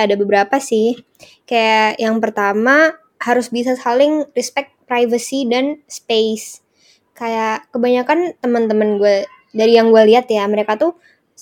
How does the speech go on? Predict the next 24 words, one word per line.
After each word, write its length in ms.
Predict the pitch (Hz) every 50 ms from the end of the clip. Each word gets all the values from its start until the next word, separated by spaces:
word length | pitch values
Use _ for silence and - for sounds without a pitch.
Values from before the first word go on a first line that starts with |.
| - -
nempel 500 | 240 233 220 226 226 208 226 220 226 214
terus 260 | 220 233 262 269 -
nih 220 | 277 277 269 269 262
sama 320 | 262 247 226 226 226 220
pacarnya. 640 | 220 220 220 - 226 220 233 226 226 220 214 208 202
Dan 140 | 202 202 208
itu 140 | 208 214 247 285
mereka 320 | 277 262 247 247 240 -
anggap 240 | 208 208 202 214 226
sebagai, 600 | - - 233 214 202 196 196 208 233 262 294 - _ _ _ _ _ _ _ _ _ -
eh, 140 | 226 226 220
hubungan 340 | 214 247 214 220 233 269 285
yang 160 | 285 247 247
sehat. 540 | - 220 220 220 247 220 214 208 202 202 - _ _ _ _ _ _ _
Padahal 200 | - 240 262 302
kayak 280 | 320 - 339 285 247 - - _ _ _
nggak 280 | - 226 208 185 - -
selalu 360 | - - - 226 214 226 233 220
kayak 200 | 226 220 208 208 226
gitu 140 | 220 - 294
kan. 240 | 302 - 214 208 208
Lo, 200 | 233 294 349 370 - - - - -
eh, 420 | - - 233 226 220 220 220 220
harusnya 640 | 220 220 233 220 226 233 - 320 330 349 330 339